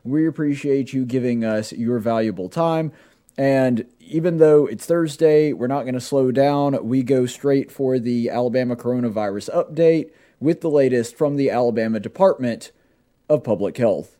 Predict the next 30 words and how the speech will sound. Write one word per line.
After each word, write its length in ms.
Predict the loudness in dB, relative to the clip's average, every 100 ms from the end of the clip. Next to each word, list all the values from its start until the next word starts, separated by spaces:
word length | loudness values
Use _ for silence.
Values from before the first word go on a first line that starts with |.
| _ _ _ _ _
So 120 | 0
you 120 | 0
can 120 | 0 -2
see 200 | -2 2
there, 260 | 6 6
and 300 | 6 0 -2
I 220 | 0 0 0
wanna 320 | 0 -2 0
point 260 | 2 2
out, 320 | 2 2 0 0
too, 220 | 0 0
and 120 | 0
this 140 | -4
is 80 | -2
a 60 | 0
great 240 | 2 2
resource 500 | 2 -2 0 -2 -4
for 140 | -4 -2
those 220 | 0 0
of 40 |
you 120 | -2 -2
who 80 |
the, 220 | -4 -6 -8
that 140 | -6
have 80 | -6
been 160 | -6 -2
following 440 | 2 2 0 -2
this 120 | -4 -4
whole 160 | -4
phenomenon, 680 | -4 -4 -2 -2 -4 -8 -12